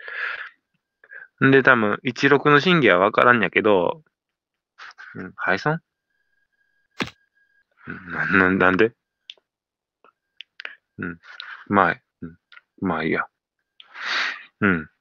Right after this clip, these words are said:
七番っていうのは一番に六七ロードやって言われてるんやで。それのことについて何も思わない、思わないんですか？何も思わないの。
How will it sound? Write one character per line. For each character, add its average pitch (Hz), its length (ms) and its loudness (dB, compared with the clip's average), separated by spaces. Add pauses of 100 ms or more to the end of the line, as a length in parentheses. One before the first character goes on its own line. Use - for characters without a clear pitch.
(160)
七 175 240 6
番 92 220 2
っ - 20 -16
て - 100 -10
い 87 40 -6
う - 20 -6
の 85 100 -12
は 90 140 -6
一 143 180 -4
番 92 180 2
に 90 140 -10
六 104 300 -2
七 117 360 4
ロ 175 220 2
ー - 60 2
ド 95 80 0
や - 60 -2
っ - 20 -8
て - 80 -16
言 85 80 -8
わ 82 80 -14
れ 82 60 -16
て - 100 -18
る 90 100 -10
ん - 20 -14
や - 120 -16
で。 - 180 -14 (1300)
そ - 140 0
れ 170 80 6
の 170 80 0
こ - 80 -6
と 101 100 -6
に 87 140 -6
つ - 100 -18
い - 60 -20
て 87 100 0
何 95 280 4
も 98 80 2
思 95 100 2
わ 101 60 4
な 95 160 4
い、 - 40 -8
思 107 180 -2
わ 110 60 4
な 90 160 0
い - 40 -14
ん - 20 -14
で - 120 -8
す - 100 -4
か？ - 200 -6 (2000)
何 110 240 2
も 92 80 2
思 92 120 0
わ 95 100 2
な 80 140 -6
い - 60 -14
の。 - 80 -16